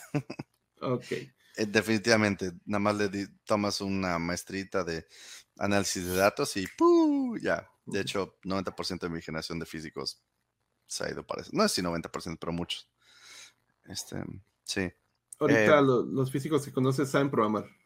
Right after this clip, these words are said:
Speaker 1: Les pagan por programar. Yo diría que muchos no somos buenos programadores.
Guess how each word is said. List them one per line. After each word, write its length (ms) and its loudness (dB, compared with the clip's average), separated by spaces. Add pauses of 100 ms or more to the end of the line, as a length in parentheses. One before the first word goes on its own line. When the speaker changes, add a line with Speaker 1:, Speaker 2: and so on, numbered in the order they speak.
(1600)
Speaker 1:
Les 180 4
pagan 280 8
por 140 4
programar. 520 2 (120)
Yo 300 -2
diría 180 4
que 100 4
muchos 260 2
no 100 2
somos 260 2
buenos 200 4
programadores. 880 0